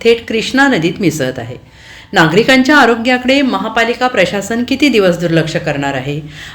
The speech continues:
असा संतप्त सवाल नागरिकांनी उपस्थित केलाय. तसेच प्रदूषण विभागाचे दुर्लक्ष झाल्याबद्दल नागरिकांनी बुधवारी तीव्र शब्दात नाराजी व्यक्त केली आहे. सांगलीत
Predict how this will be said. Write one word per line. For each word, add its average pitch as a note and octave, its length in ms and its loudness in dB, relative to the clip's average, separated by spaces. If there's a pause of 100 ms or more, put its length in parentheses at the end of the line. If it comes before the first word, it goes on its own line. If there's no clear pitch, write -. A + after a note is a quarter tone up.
असा C4+ 360 4
संतप्त C4+ 760 0
सवाल C4 440 2
नागरिकांनी A3+ 560 0
उपस्थित F3 460 -2 (120)
केलाय. C3+ 320 0
तसेच F#3+ 300 -2
प्रदूषण F3+ 680 0
विभागाचे F3+ 520 2
दुर्लक्ष G3 460 -2
झाल्याबद्दल F3 720 0 (840)
नागरिकांनी D4 560 6
बुधवारी A#3 460 2 (160)
तीव्र D4 260 2
शब्दात A3+ 440 -2
नाराजी F#3 440 0
व्यक्त F3+ 340 0 (100)
केली C3 180 -4
आहे. C3+ 340 -4
सांगलीत F3+ 480 0